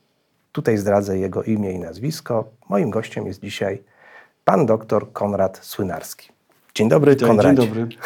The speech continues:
Speaker 2: witam państwa.
Speaker 1: E, skąd w ogóle, e, u ciebie pomysł na to, żeby zająć się medycyną?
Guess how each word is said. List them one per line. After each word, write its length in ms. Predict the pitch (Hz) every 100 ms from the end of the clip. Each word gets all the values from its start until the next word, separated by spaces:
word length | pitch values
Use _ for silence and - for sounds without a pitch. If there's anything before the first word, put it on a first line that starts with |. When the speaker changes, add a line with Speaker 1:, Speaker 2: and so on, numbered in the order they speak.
| 127
Speaker 2:
witam 240 | 123 123
państwa. 420 | 117 110 - 117 - _ _ - - - - - - -
Speaker 1:
E, 120 | -
skąd 580 | - - - - - 208
w 60 | 120
ogóle, 340 | 104 98 92
e, 60 | 87 - 113 95 95 92 92 95 - _ _ _
u 140 | 131
ciebie 240 | - 101 101
pomysł 440 | 98 90 90 98
na 100 | 92
to, 160 | - 92
żeby 240 | 92 95
zająć 340 | 92 87 87
się 140 | - 92
medycyną? 500 | 87 87 - -